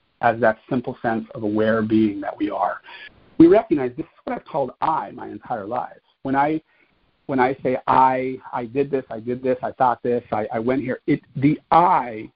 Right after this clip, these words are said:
is this non-changing being, this felt sense of I am. And over time, the identity, identity begins to shift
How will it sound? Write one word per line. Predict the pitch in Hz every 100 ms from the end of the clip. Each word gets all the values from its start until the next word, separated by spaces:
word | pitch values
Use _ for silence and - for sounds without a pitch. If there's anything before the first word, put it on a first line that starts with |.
| -
is | 143 135
this | 127 131 - -
non-changing | 120 131 135 135 - 131 127 120 120 120 117 -
being, | 113 113 101 98
this | 104 - - -
felt | 135 135 -
sense | 123 113 -
of | 104
I | 104 107
am. | 101 101 - _ _ _ _ _ _ _ _ _ _ _ _ -
And | 143 139 135 139 _ _ _ _ _ _
over | 160 175 175
time, | - 262 220 143 131 127 - 139
the | 131 135 131
identity, | 135 131 131 160 139 110 - - _ -
identity | 120 120 139 151 139
begins | 127 120 120 120 117 -
to | 110
shift | - 113 110 - -